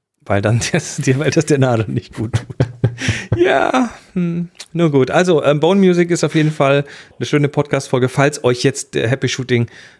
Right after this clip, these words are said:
Speaker 1: noch nicht genug war und ihr wollt noch was weiteres hören, dann geht mal zu Ninety-nine Percent Invisible. Der Link ist natürlich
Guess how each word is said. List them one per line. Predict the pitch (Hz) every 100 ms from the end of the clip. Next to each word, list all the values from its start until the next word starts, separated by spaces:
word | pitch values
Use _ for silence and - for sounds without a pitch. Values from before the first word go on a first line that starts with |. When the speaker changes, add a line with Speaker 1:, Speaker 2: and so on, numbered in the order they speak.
| -
Speaker 1:
noch | 117 -
nicht | 110
genug | - 113 131 113
war | 110
und | 107
ihr | 104
wollt | 98 107
noch | 110 -
was | 95 -
weiteres | 87 - 107 -
hören, | 98 95
dann | 90
geht | - 113 -
mal | 104
zu | -
Ninety-nine | 101 95 101 98
Percent | 95 107 107 92
Invisible. | 92 139 139 139 131 127 -
Der | 98
Link | 101 110
ist | - -
natürlich | 113 - 98 98